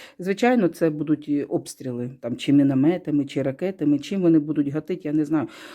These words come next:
Ну, але будемо сподіватися, що В С У знають уже ці сценарії і якось будуть, е, ну, щось будуть робити в цьому напрямку. І П В О, мабуть, же ж буде працювати.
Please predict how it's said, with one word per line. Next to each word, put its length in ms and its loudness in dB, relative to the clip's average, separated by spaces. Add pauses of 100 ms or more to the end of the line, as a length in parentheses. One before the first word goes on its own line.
(140)
Ну, 60 -4
але 200 0
будемо 280 -2
сподіватися, 540 -4
що 200 -4
В 100 0
С 160 -4
У 160 2
знають 420 2
уже 200 -4
ці 220 -4
сценарії 840 -2 (300)
і 180 0
якось 340 0
будуть, 540 -4
е, 40 -4 (180)
ну, 460 0 (640)
щось 200 0
будуть 280 0
робити 400 0
в 60 -18
цьому 260 -4
напрямку. 640 -6 (400)
І 60 -20
П 160 -2
В 60 0
О, 200 4
мабуть, 340 0
же 120 -2
ж 80 -6
буде 220 -2
працювати. 720 -8